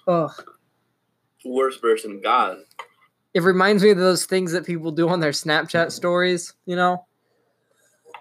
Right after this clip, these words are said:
Speaker 1: That really
Speaker 2: Yeah.
Speaker 1: got to me, like, the slide up if you, if you're a real one, like, "Hey,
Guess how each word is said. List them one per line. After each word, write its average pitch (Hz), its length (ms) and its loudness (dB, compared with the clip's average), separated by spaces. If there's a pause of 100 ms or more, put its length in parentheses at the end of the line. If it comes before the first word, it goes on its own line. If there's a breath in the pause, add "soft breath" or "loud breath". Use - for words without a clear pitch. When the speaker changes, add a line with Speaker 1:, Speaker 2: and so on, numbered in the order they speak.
(1400)
Speaker 1:
That 226 140 6
really 320 240 4
Speaker 2:
Yeah. 190 60 2
Speaker 1:
got 226 240 4
to 208 80 0
me, 190 120 2
like, 160 180 0
the 170 100 0
slide 185 460 2
up 190 280 2
if 190 200 -4
you, 175 320 0
if 180 140 -4
you're 185 200 4
a 160 60 2
real 180 180 2
one, 226 200 4
like, 208 240 0
"Hey, 202 340 -6